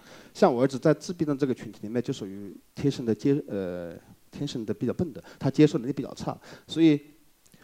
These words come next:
虽然在机构这么多年，每天基本上，基本上每天都去啊，这么样的，但还是变化甚微，或者是基本上看不出什么变化。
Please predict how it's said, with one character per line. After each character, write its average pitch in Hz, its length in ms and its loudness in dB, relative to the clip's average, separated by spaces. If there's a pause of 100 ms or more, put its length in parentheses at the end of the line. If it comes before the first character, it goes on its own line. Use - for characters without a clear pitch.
(140)
虽 196 240 8
然 156 320 12 (960)
在 175 140 10
机 175 200 2
构 185 120 2
这 214 100 -6
么 202 120 -4
多 117 140 -6
年， 110 220 -6 (1400)
每 127 200 0
天 143 400 4
基 175 120 -2
本 135 140 -2
上， 110 880 0
基 175 100 0
本 139 80 2
上 151 80 -2
每 127 160 -4
天 120 100 -12
都 110 120 -10
去 131 140 -6
啊， 104 60 -2
这 107 120 -4
么 107 100 -10
样 110 180 -8
的， 104 100 -14 (420)
但 156 120 4
还 143 220 -6
是 120 480 2 (460)
变 180 160 8
化 117 340 0 (320)
甚 143 260 -4
微， 120 120 2
或 117 160 -4
者 110 140 -4
是 117 260 -6 (100)
基 - 120 -2
本 117 80 -8
上 135 120 -6
看 - 160 -2
不 143 140 -6
出 - 100 -12
什 - 140 -12
么 - 80 -12
变 107 180 -10
化。 - 160 -10